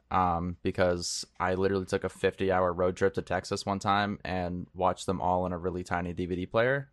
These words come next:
back to back to back to back to back to back to back. So I've seen all of them, and they do, like Nate said, get progressively worse every time. I do have a really fond respect for the first one because it really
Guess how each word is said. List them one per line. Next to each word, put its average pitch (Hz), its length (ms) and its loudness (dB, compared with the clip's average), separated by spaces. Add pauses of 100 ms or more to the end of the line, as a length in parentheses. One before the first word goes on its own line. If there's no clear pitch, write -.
back 92 200 2
to 95 80 -10
back 90 220 0
to - 40 -8
back 90 220 -2
to - 80 -12
back 90 180 -2
to - 80 -8
back 90 180 -2
to 87 80 -10
back 82 220 -6
to - 80 -12
back. 95 300 2 (160)
So - 120 2
I've 117 120 2
seen 151 180 2
all 107 160 6
of 110 140 2
them, 123 260 2 (120)
and 95 440 0 (100)
they 110 140 4
do, 107 400 4
like 95 220 2
Nate 98 200 2
said, 92 240 2
get 98 180 4
progressively 95 500 0
worse 90 260 0
every 92 200 -2
time. 92 420 0 (140)
I 104 140 4
do 107 200 2
have 110 140 6
a 101 80 4
really 98 520 2 (460)
fond 95 280 2
respect 95 380 0
for - 80 -2
the 85 80 -8
first 95 320 2
one 113 240 0
because 90 420 0
it 92 160 0
really 104 380 4